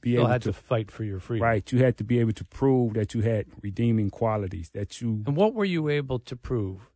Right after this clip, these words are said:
Speaker 2: that ultimately got you out?
Speaker 1: Um, I was able to prove that I wasn't the worst of the worst. You know, that, um, that, as I said, I had some redeeming qualities.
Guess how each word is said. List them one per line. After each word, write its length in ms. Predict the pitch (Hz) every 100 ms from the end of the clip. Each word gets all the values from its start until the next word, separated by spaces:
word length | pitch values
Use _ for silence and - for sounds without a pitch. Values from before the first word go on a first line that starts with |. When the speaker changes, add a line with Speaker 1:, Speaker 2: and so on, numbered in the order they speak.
| _
Speaker 2:
that 200 | - 110 -
ultimately 580 | 113 98 101 104 104 101
got 300 | 107 98 110
you 180 | 101 90
out? 200 | 85 _ _ _ _ -
Speaker 1:
Um, 380 | 107 107 98 92 _ _
I 120 | - 127
was 140 | 127
able 220 | 127 117
to 140 | 110 -
prove 460 | - 127 120 113 113
that 140 | 107
I 120 | 110
wasn't 420 | 110 113 107 101 -
the 80 |
worst 480 | 98 107 104 95 - -
of 80 | 98
the 80 | 98
worst. 480 | 98 90 82 - - _ _ _ -
You 100 | 101
know, 240 | 98 95 -
that, 260 | 101 95 - - _ _ -
um, 380 | 92 92 87 82 - _ _ _ _ _ _ _ -
that, 260 | 101 98 _ _ _ _ _ _ _ _ -
as 140 | 107
I 80 | 107
said, 300 | 95 117 107
I 100 | 104
had 240 | 92 107
some 300 | - 110 98
redeeming 420 | 95 90 101 92 90
qualities. 640 | - 92 87 98 98 -